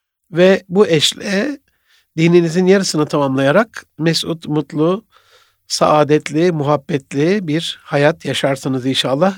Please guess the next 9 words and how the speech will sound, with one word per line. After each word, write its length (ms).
Önemli 400
bir 120
duadır, 480
büyük 260
bir 80
duadır. 520
Çünkü 480
aile 460
insanın 680